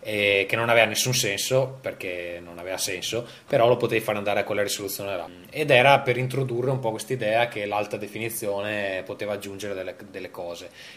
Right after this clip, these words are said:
Eh, secondo me adesso non c'è né la tecnologia dalla parte degli sviluppatori,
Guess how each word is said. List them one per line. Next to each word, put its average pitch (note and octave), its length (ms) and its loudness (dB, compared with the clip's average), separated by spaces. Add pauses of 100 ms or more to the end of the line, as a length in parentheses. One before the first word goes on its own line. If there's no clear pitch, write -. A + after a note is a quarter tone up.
Eh, F#2+ 280 -6
secondo A#2+ 300 -6
me D3+ 100 -4
adesso C3+ 280 0
non A#2 100 -4
c'è D#3+ 160 0
né A2 80 -4
la D3+ 80 2
tecnologia A2 720 -2
dalla G2+ 220 0
parte G#2+ 340 -2
degli G#2 120 -4
sviluppatori, G#2 840 -4